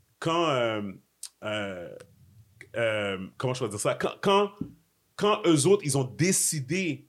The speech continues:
de faire, de venir au Québec avec la sac, qui est récent, c'est tout à fait récent, leur produit est passé d'un produit qui se vend à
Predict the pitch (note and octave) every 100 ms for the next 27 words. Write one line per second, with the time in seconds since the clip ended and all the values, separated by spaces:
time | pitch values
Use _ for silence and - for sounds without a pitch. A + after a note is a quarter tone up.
0 | _ G2+ A#2+ - C#3 - A2+ A2+ A2 C#3+
1 | C#3+ C3+ A#2 - A2+ C3+ G#4 - _ _
2 | _ _ _ G#2 G#2 - - - - F3
3 | - A2 F#2+ G2+ - E3+ A#3+ A2+ - A2
4 | A2+ G2+ F#2+ E3+ D4+ _ _ _ _ _
5 | _ _ - G2 - G#2 C3 G2+ G2 B2+
6 | G#2 F#2 - G2 A2 A2+ F#2+ F#2+ G#2+ D#2+